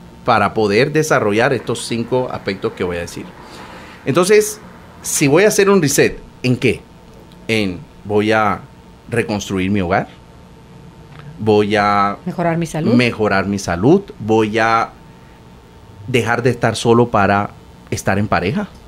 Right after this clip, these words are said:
Speaker 1: voy a, eh, comenzar una nueva relación laboral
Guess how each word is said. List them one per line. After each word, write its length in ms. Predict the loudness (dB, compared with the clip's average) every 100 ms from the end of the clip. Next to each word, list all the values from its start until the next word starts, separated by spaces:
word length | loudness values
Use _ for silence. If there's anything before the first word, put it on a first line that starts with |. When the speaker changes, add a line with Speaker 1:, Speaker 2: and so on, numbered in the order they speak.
| -20 -20 -20 -20 -20 -20 -20 -20 -10
Speaker 1:
voy 500 | 2 4 4 2 0
a, 360 | 2 2 0 -6 -20 -20 -14 -8
eh, 480 | -6 -6 -6 -6 -10 -16 -20 -20 -20 -20 -20 -20 -20 -20 -8
comenzar 600 | 2 4 4 0 2 4 6
una 200 | 4 4
nueva 220 | 4 4
relación 420 | 4 0 -2 0
laboral 400 | 2 2 0 -4